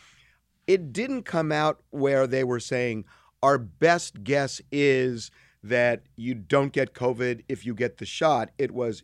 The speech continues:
"You won't get covid if you get the shot." Now, that's not true, and it may be what they thought at the time, but I don't think it was couched in those words, and it felt more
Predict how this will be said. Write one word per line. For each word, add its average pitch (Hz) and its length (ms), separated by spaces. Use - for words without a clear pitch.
"You 120 200
won't 139 300
get 120 200
covid 104 300
if 98 100
you 104 100
get 185 200
the 110 100
shot." 87 320
Now, 147 240
that's 175 340
not 196 240
true, 151 520
and 151 280
it 139 160
may 156 180
be 165 240
what 147 220
they 131 120
thought 208 340
at 226 120
the 139 80
time, 104 480
but 139 100
I 143 80
don't 165 460
think 180 180
it 147 80
was 131 240
couched - 680
in 123 200
those 117 280
words, 113 460
and 127 120
it 113 120
felt 185 400
more 135 260